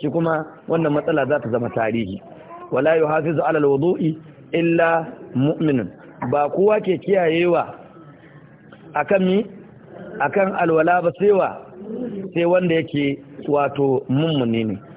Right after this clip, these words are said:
Wannan hadisi, hadisi ne ingantacce. Ladabi na goma sha ɗai, addu'a'u ba'da alwudu'i.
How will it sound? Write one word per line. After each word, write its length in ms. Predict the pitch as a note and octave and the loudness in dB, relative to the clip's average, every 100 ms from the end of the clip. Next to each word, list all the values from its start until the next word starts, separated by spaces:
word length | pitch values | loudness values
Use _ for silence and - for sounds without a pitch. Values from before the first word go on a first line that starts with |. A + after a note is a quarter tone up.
| - | -8
Wannan 280 | C#3 F3+ F3 | -2 0 2
hadisi, 540 | D3 D#3+ F#3+ G3 D#3 D3 - - | 0 0 -2 0 -2 -2 -10 -6
hadisi 440 | C3+ F3+ F3+ D3 | -2 0 0 -2
ne 80 | D3+ | -2
ingantacce. 680 | D3 A#2+ A2 A2+ - - F#2 - - - | -2 -2 -2 -6 -8 -10 -12 -14 -18 -4
Ladabi 380 | C#3+ F#3 D#3+ E3+ | 0 2 2 2
na 80 | E3 | 2
goma 260 | E3 E3+ | 2 0
sha 180 | D3 D3 | 2 0
ɗai, 200 | D#3+ F#3 F#3+ - - - | 2 0 -2 -10 -14 -4
addu'a'u 960 | D#3 C3+ A#2+ E3 - G3+ A3 A3 G3+ | -4 -2 0 0 2 2 2 2 2
ba'da 420 | D3+ G3+ G3+ G3 F3+ | 2 0 0 2 2
alwudu'i. 800 | D#3 C#3+ C3 D3+ D#3+ D#3+ A2 | 2 2 2 2 2 0 -6